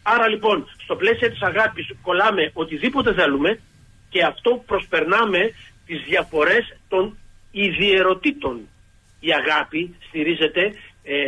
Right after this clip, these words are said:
σύμφωνα με τη φιλοσοφική, με τη φιλοσοφία της αγάπης, ε, που ξέρουμε, και μπορούμε να, να μην μιλάμε τώρα για πολλούς φιλοσόφους που έχουν αναφερθεί σε αυτό, στο πώς οι, οι, οι, οι δια-, οι ιδιαιτερότητες και οι διαφορετικότητες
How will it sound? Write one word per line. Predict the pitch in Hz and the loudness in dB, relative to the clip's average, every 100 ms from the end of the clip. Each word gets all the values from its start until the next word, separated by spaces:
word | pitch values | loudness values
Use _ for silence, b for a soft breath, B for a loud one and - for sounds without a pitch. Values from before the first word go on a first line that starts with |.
| 151 - | -4 -4
σύμφωνα | 190 208 202 | -2 0 0
με | |
τη | 185 | 0
φιλοσοφική, | - 170 156 147 156 196 | 0 0 2 -2 -4 -2
με | 180 | -2
τη | 165 | 0
φιλοσοφία | 170 156 151 269 277 147 - | 0 2 2 2 2 0 -2
της | - | -10
αγάπης, | 151 143 135 143 139 - - - - | -4 -2 -2 -4 -10 -14 -20 -20 -20
ε, | - 135 | -6 -4
που | 135 151 | -2 -2
ξέρουμε, | - 190 160 135 151 | 2 2 2 2 -2
και | 156 160 - | -2 -10 -8
μπορούμε | 175 208 208 | -4 -2 0
να, | 190 180 - | -4 -8 -14
να | 170 | -6
μην | 180 202 | 0 2
μιλάμε | 180 160 | 4 2
τώρα | 156 151 | 2 2
για | 151 | 2
πολλούς | - 175 175 | 2 2 2
φιλοσόφους | 151 160 131 - | 0 2 -2 -2
που | 151 | 0
έχουν | 147 | 2
αναφερθεί | 139 139 143 | 2 0 0
σε | 131 | 0
αυτό, | 117 151 170 B B B - - | 2 2 0 B B B -16 -8
στο | - - - 175 | -4 0 0 2
πώς | 262 277 175 - - | 2 2 2 -4 -12
οι, | 180 | -14
οι, | 160 214 | -14 -8
οι, | 196 190 180 - 160 208 | -2 -2 -2 -4 -6 -6
οι | |
δια-, | 165 170 160 | -2 0 0
οι | - | 0
ιδιαιτερότητες | 180 143 170 160 160 269 277 - 139 - _ | 0 2 2 4 4 4 2 -8 -12 -14 _
και | - | -18
οι | |
διαφορετικότητες | 156 165 160 147 143 - 170 175 247 254 | -10 -8 -4 -6 -6 -2 -2 0 -2 -4